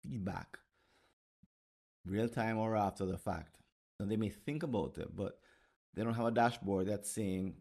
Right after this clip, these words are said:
"Here's the number of tasks that you're managing, and here are the problems that you're now experiencing, given the setup of your ecosystem."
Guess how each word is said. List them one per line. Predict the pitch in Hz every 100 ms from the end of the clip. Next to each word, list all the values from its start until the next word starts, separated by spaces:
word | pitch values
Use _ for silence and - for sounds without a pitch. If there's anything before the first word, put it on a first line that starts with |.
| _
"Here's | - 110
the | 104
number | 107 98 92
of | -
tasks | 104 95 90
that | 90
you're | 92
managing, | 92 90 90 87 90 90
and | 90
here | 98
are |
the | 95
problems | - 104 90 87 87 85 _ _ _ -
that | 90 90 107
you're | 107
now | 98 95
experiencing, | 95 - 101 92 87 90 95 90
given | 117 117 107 101 -
the | -
setup | - - 87
of | 90 90
your | 90
ecosystem." | - 113 90 78 - -